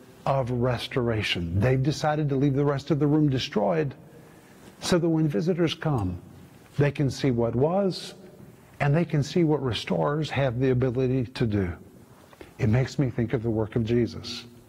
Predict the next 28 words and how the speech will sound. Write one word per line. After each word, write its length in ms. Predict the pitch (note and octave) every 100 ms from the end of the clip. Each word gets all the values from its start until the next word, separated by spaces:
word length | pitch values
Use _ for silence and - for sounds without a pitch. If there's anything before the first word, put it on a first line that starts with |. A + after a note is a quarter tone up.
| - - - - - A#2+
Jesus 380 | C3 C#3 B2+
said 400 | - C3+ A#2+ G#2+ - - - - - -
in 140 | C3+ B2
Luke 180 | B2+
nineteen 460 | C3 C3 B2 D3 B2
ten 240 | A2+ D3
that 160 | C#3 A#2+
the 80 | B2
Son 200 | - F3
of 120 | E3
Man 180 | C#3+ D3+
has 160 | D3
come 300 | - D#3+ E3
to 160 | C#3 B2+
seek 540 | - - A3 G3 - - - - - - - - - - - -
and 180 | C#3 B2+
to 80 | G#2+
save 640 | - F#3+ C#3+ G2 F2+ F2+ - - - - - - - -
what 240 | G#2+ A#2
was 180 | A#2+ G#2+
lost. 300 | G#2+ G2 - - -
What 260 | B3 B3+
part 340 | - - F3+ -
of 180 | A#2+ G2+
your 300 | G#2+ C3+ A#2+
life 560 | A2+ G#2 E2 - - - - - - - -
has 260 | - B2 -
come 460 | - - B2+ F#2